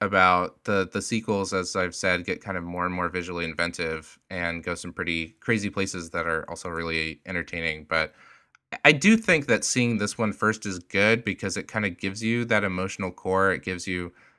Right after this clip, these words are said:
uh, Matsu's backstory, and you really see kind of, like, what she went through to get to the point where she is now. Um, and I think that that kind of enhances the sequels. Uh, so where I might point to someone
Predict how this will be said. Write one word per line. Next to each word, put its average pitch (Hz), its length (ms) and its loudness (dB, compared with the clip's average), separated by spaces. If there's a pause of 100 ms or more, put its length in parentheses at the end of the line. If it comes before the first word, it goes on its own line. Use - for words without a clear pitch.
(500)
uh, 90 280 6
Matsu's 87 440 0
backstory, 120 640 6
and 90 120 -4
you 85 100 -4
really 101 280 2
see 98 320 -2
kind 90 220 -4
of, 82 140 -10
like, 85 160 -4
what 90 460 -2
she 85 500 -6 (100)
went 104 280 0
through 92 400 -2
to 85 280 -6
get 95 240 -4
to - 80 -14
the 90 120 -6
point 90 260 -4
where 85 140 -4
she 82 640 -8
is 87 260 -8
now. 85 500 2 (680)
Um, 87 520 2
and 90 180 -2
I 101 80 2
think 139 280 -2
that 101 120 2
that 95 140 0
kind 98 160 -2
of 90 180 -4
enhances 92 540 -4
the 82 120 -10
sequels. 78 680 -8 (100)
Uh, 82 260 2
so 85 480 -2 (400)
where 104 340 6
I 101 60 2
might 147 320 6
point 120 300 2
to 101 80 -4
someone 90 760 -2